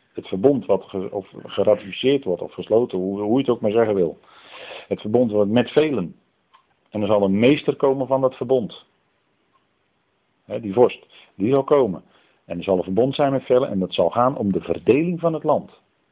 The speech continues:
En dat is waar de Heer hier op terugkomt. "Mijn land hebben zij verdeeld.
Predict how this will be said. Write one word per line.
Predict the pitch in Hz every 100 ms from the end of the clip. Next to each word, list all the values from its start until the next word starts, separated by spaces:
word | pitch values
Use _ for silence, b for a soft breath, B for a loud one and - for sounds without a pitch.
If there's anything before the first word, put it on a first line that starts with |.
| _ _ _ _ _ _ _ _
En | 107
dat | 123
is | 120
waar | 123
de | 123
Heer | 110 113
hier | 127 135
op | 98
terugkomt. | 131 - 95 - - _ b b b b b b
"Mijn | - 92 117 151 185
land | 180 175 165
hebben | 160 151
zij | 139 127
verdeeld. | 110 110 92 - -